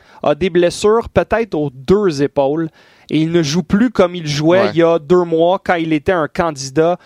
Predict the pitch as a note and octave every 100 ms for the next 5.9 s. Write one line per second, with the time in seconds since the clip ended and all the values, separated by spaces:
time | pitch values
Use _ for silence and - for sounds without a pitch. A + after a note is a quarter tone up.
0 | - - D3+ D3 E3+ G3+ E3+ D3+ F3+ -
1 | G3+ F3+ D#3+ G#3 F#3 D3+ C#3+ F#3+ F3+ E3
2 | C#3+ E3 E3+ - D3 C3+ E3 E3 D3 F3+
3 | E3 D3+ - G#3+ G3 - E3 C#3 - -
4 | - C#3+ D3 D3+ D3+ - C#3 C#3 E3 -
5 | D3+ B2+ - F#3 - C#3 C3 C#3